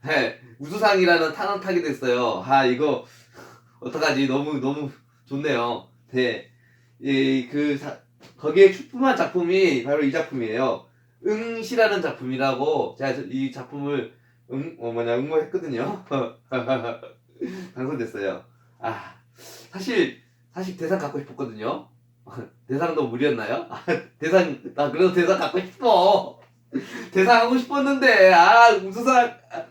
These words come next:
우수상도 대단하죠. 와, 우수상.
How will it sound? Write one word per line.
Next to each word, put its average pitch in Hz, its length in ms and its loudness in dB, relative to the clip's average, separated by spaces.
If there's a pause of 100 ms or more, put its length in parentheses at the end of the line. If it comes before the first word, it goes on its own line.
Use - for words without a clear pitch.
(160)
우수상도 247 560 2
대단하죠. 131 840 0
와, 98 360 -4 (220)
우수상. 113 500 -10